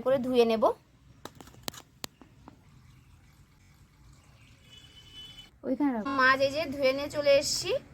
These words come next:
Speaker 1: আর এই যে দেখুন মাছের, এই যে দেখো, এদিকে আসো, এখানে দেখো, এই যে মাছের এই মাছগুলো এত বড় বড় ছিল, মাছের ডিমও হয়ে গেছে আর এত তেলও বেরিয়েছে। দেখুন এই যে কত তেল বেরিয়েছে, আর বেশ বড়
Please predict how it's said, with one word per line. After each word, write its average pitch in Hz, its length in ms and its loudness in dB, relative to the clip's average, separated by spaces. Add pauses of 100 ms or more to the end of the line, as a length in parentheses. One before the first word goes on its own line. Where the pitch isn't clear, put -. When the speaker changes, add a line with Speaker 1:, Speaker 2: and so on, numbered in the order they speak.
(640)
Speaker 1:
আর 220 100 2
এই 247 120 2
যে 269 40 -4
দেখুন 240 340 2
মাছের, 233 300 0
এই 277 120 -4
যে 277 40 -6
দেখো, 262 280 -2 (180)
এদিকে 254 300 -2
আসো, 320 180 -8 (280)
এখানে 277 240 -6
দেখো, 240 240 2
এই 240 40 -4
যে 240 160 -2
মাছের 277 280 -2 (140)
এই 262 160 -4
মাছগুলো 262 300 -4 (140)
এত 226 120 -4
বড় 277 300 2
বড় 294 120 0 (100)
ছিল, 254 140 -6 (540)
মাছের 233 340 -2 (120)
ডিমও 254 320 -2 (100)
হয়ে 294 180 2
গেছে 294 280 -4 (540)
আর 208 100 -2 (140)
এত 208 80 -8 (200)
তেলও 254 360 4
বেরিয়েছে। 214 260 0
দেখুন 226 240 -4
এই 269 100 -10
যে 285 40 -4 (100)
কত 233 120 -6 (160)
তেল 240 140 -2 (100)
বেরিয়েছে, 254 360 -6 (540)
আর 220 80 -2 (100)
বেশ 294 140 2 (200)
বড় 226 180 6